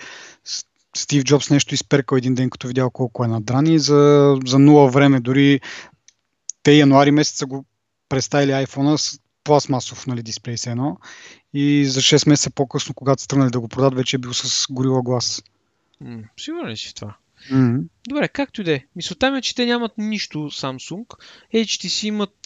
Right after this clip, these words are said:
Speaker 2: алуминиеви телефони, смислени телефони на вид, нали, хардуерно, м, като го държиш е, не е като, да кажеш, от зрънчо. В смисъл, малко по-смислен телефон е на,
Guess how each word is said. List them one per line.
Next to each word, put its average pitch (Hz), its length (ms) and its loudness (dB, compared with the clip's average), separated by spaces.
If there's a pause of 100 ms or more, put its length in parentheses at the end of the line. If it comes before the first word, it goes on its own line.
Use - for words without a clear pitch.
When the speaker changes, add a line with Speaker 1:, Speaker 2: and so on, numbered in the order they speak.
(160)
Speaker 2:
алуминиеви 180 520 -4
телефони, 185 600 -6
смислени 175 520 -10
телефони 160 440 -6
на 151 100 -10
вид, 160 400 -18
нали, 151 260 -10
хардуерно, 156 760 -4 (560)
м, 160 100 -16 (140)
като 147 200 -8
го 147 60 -12
държиш 151 400 -6
е, 156 260 -2 (200)
не 156 320 0
е 147 60 -4
като, 143 400 -10 (200)
да 147 60 -8
кажеш, 143 360 -4
от 135 160 -14
зрънчо. 131 580 -8 (560)
В - 100 8
смисъл, 208 640 -2
малко 220 360 -2
по-смислен 208 680 -6
телефон 175 480 -4
е 165 80 -6
на, 156 160 -10